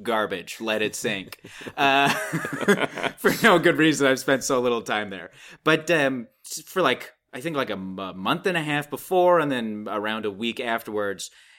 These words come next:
at night, Universal Studios shuts down and then changes over into a, like, horror theme park. 'Cause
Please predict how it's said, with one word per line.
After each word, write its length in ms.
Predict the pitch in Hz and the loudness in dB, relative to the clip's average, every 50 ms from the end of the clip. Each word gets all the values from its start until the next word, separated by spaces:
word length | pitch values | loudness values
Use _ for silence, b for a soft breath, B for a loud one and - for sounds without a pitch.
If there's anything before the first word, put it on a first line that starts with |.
| b b _ | b b _
at 260 | 135 139 151 147 - | 0 2 2 0 0
night, 480 | 147 156 156 147 143 135 127 123 123 - _ _ _ _ _ _ | 2 2 4 4 4 4 2 0 -4 -8 _ _ _ _ _ _
Universal 480 | - 131 160 165 160 143 160 156 151 147 | -4 -2 0 0 4 4 4 2 2 -2
Studios 640 | - - 147 143 135 139 127 123 120 117 110 - | -2 0 0 2 2 2 2 2 0 -2 -4 -8
shuts 540 | - - - - - - 151 135 135 - - | -8 -6 -4 -4 -2 0 0 0 0 -2 -6
down 540 | - 123 131 127 123 123 120 113 110 107 107 - | -2 0 2 2 2 2 0 0 -2 -6 -8 -10
and 120 | 113 113 110 | -8 -8 -6
then 140 | 110 107 104 | -6 -4 -4
changes 520 | - - - 123 120 120 117 113 110 104 | -4 -4 -2 -4 -4 -4 -6 -6 -8 -6
over 400 | 123 117 110 113 113 101 110 107 | -4 -2 -2 -2 -2 -2 -4 -6
into 800 | 82 104 104 107 104 95 - - 107 101 98 95 95 92 90 - _ _ _ _ _ _ _ | -4 -6 -8 -10 -10 -10 -10 -8 -6 -6 -4 -4 -6 -8 -10 -12 _ _ _ _ _ _ _
a, 100 | 110 107 | -4 -4
like, 400 | 104 101 98 92 90 - - - _ _ _ _ _ _ _ _ _ _ _ _ _ _ _ _ | -4 -4 -6 -6 -8 -10 -14 -20 _ _ _ _ _ _ _ _ _ _ _ _ _ _ _ _
horror 840 | - - - - 135 131 131 135 131 127 127 123 123 120 117 110 - | -20 -18 -10 -2 2 4 6 6 6 6 6 6 6 4 4 0 -2
theme 520 | - - - - - 143 143 143 143 139 | -8 -14 -18 -8 -4 -2 0 0 0 0
park. 480 | - - - 101 90 82 87 - - - - | -2 -6 -8 -8 -8 -8 -8 -10 -14 -10 -4
'Cause 100 | 104 | -4